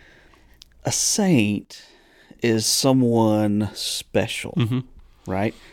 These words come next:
Speaker 1: It's someone that is unique, that accomplished something great, or, or did something for somebody or something. Maybe
Speaker 2: Yeah.
Speaker 1: did something for unattractive people at a coffee house.
Speaker 2: I think
Speaker 1: I don't
Speaker 2: Saint
Speaker 1: know.
Speaker 2: Drogo,
Speaker 1: That's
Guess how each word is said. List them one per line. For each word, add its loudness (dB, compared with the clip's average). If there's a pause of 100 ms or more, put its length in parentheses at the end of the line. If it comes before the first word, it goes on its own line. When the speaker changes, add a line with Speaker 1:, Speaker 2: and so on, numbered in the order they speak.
(140)
Speaker 1:
It's -2
someone 2
that 0
is 0 (480)
unique, 4 (120)
that 0 (140)
accomplished -2
something 0
great, 0
or, -2 (400)
or 4 (340)
did 6
something 2
for 0
somebody -2
or -4
something. -4
Maybe -2
Speaker 2:
Yeah. -2 (160)
Speaker 1:
did -4
something 2
for -2
unattractive -2
people 2
at 4
a 0
coffee 2
house. 2
Speaker 2:
I 2
think 6
Speaker 1:
I 6
don't 6
Speaker 2:
Saint 8
Speaker 1:
know. 8
Speaker 2:
Drogo, 10
Speaker 1:
That's 4